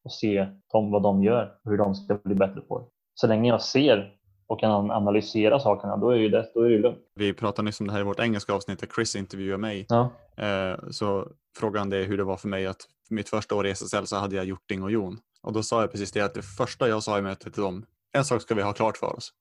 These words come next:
Speaker 2: Att jag kommer aldrig kunna utföra det som jag kommer be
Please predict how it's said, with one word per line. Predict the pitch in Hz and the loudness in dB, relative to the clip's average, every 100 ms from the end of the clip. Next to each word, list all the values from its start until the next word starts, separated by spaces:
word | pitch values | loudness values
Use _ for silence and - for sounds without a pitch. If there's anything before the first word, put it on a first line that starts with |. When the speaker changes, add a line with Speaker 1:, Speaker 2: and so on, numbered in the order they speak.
| _ _ _ - | _ _ _ -8
Speaker 2:
Att | 107 | 0
jag | 117 | 0
kommer | 110 110 | 0 -2
aldrig | 101 104 101 110 | 0 0 -2 -2
kunna | 107 104 | -4 -4
utföra | 95 - 113 104 | -4 -2 0 0
det | 95 | -2
som | - 101 | -4 -4
jag | 98 | -2
kommer | 101 92 | -4 -2
be | 95 101 | -2 -4